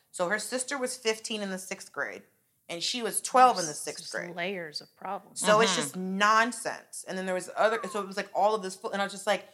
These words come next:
Speaker 1: so I come home every day and ask my mother, "When are we moving?"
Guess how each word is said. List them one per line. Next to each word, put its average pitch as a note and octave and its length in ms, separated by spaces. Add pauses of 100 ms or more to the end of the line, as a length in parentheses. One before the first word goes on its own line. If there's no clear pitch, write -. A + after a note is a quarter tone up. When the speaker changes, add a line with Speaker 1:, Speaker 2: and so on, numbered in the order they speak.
(160)
Speaker 1:
so G3+ 80
I F#3+ 60
come B3+ 200
home A#3+ 140
every G#3+ 220
day G3+ 120
and F#3+ 80
ask F3+ 160
my F#3 60
mother, F3+ 260
"When F3+ 240
are F3 80
we E3+ 140
moving?" F3+ 500